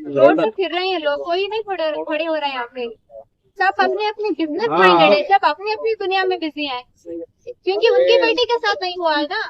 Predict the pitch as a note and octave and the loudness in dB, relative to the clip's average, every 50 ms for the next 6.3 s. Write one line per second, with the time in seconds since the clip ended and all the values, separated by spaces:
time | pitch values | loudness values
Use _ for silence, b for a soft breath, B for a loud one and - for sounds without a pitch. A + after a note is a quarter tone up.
0 | - - D#4 - E3 - - E4 D#4 - - D4 D#4 F#4 G4+ F#4 F4+ F#4 G4+ A#4 | -10 -8 -6 -6 -4 -4 -6 -6 -8 -8 -8 -6 -4 -4 -4 -4 -2 2 2 2
1 | A4+ A4 A4 G#4 A4+ A4+ A4+ A4+ A4+ A4 G#4 - A#4 A#4 A#4+ B4+ B4 A#4 G#4+ G#4+ | 2 2 0 0 0 0 -2 -2 0 -2 -2 0 0 0 4 2 2 2 2 -2
2 | G#4 F4+ E4+ D#4 C#4+ C#4+ D4 E4+ D#4+ D4 C#4+ C#4 - - F#4 G4+ G#4 G4 G4 G4+ | -2 0 -2 -2 -2 -4 -4 -4 -6 -6 -6 -6 -2 0 2 2 2 2 -2 -2
3 | A4 A4 G#4 E4 D#4 E4 - D#4+ D4 D4 D4 C#4+ C#4 - F4+ F#4 E4+ - _ - | 0 0 0 -2 -2 -2 -4 -4 -2 -2 -2 -4 -6 -6 -6 -6 -6 -8 _ -18
4 | D#4+ D#4+ - - - C#4+ - - _ _ _ _ _ _ _ _ - - - - | -16 -12 -10 -10 -10 -12 -12 -16 _ _ _ _ _ _ _ _ -12 -12 -12 -12
5 | _ _ _ _ - E4+ D#4 E4 F4+ - A#4 A4 - - F#4+ - F4+ D4+ C#4 C#4 | _ _ _ _ -4 0 0 0 2 2 0 0 0 -4 -6 -4 -2 -4 -4 -4
6 | - F4 D4 C#4 C#4+ D#4+ | -8 -12 -10 -6 -2 -2